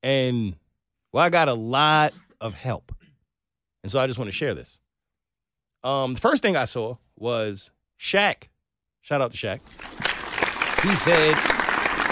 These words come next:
something to the extent of, "I only allow myself to stress on one hand." You can't care about anything more than it, what's on one hand.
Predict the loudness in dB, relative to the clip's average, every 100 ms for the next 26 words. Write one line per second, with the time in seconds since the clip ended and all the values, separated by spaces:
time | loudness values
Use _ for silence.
0 | 0 2 4 4 2 2 2 2 0 0
1 | 2 0 0 -2 -2 -2 -2 0 2 2
2 | 4 4 4 4 4 2 0 0 -2 -4
3 | -10 -8 0 0 0 -4 -6 -4 0 0
4 | 0 -4 -8 -20 _ _ _ _ _ _
5 | _ _ _ _ 0 0 2 2 4 4
6 | 2 0 _ -4 -4 -2 -2 2 0 0
7 | -2 -6 -10 -6 -4 -2 -4 -2 -2 -2
8 | -4 -8 -10 -18